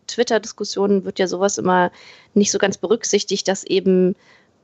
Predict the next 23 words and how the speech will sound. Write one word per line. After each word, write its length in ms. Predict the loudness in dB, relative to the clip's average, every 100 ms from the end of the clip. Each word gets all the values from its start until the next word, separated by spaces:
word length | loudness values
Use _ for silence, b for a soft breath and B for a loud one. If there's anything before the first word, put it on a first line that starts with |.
| -18
jetzt 440 | -18 -6 -2 -2
gerade 180 | 0 0
das 140 | 0 0
Thema 260 | 0 0
Abtreibung 480 | -2 -4 -2 2 2
nicht 160 | 2 0
nur 100 | 0
heißt, 280 | 0 -2 0
oh, 180 | 0 0
ups, 260 | -4 -6
Kondom 400 | -4 -2 2 2
geplatzt, 540 | 2 0 -2 -2 -4 -2
äh, 200 | 2 4
dann 120 | 4
muss 160 | 2 -2
das 160 | -4
jetzt 180 | -6 -2
weg. 320 | -2 -2 -10 -6
Ähm, 420 | -4 -2 -4 -6 -10 _
und 280 | -4 -4 -4
das, 380 | -8 -6 -6 -6
äh, 280 | -2 -2 -2 -2
ja. 80 | -2